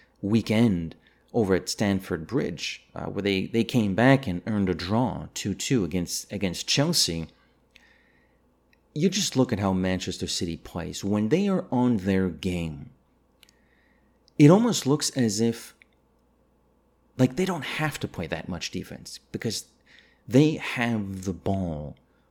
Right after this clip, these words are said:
for so much. It's a lot of sixty percent plus ball possession when Manchester City plays. And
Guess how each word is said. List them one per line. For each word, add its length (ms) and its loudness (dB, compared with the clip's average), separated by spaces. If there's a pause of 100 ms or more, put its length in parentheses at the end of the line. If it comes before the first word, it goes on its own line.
for 260 -6
so 420 2
much. 560 0
It's 160 -6
a 80 -10
lot 440 -4
of 140 -2
sixty 480 -2
percent 520 -4
plus 340 -4
ball 360 -4
possession 760 -6 (520)
when 220 0
Manchester 480 -2
City 380 -4
plays. 680 -10 (920)
And 420 2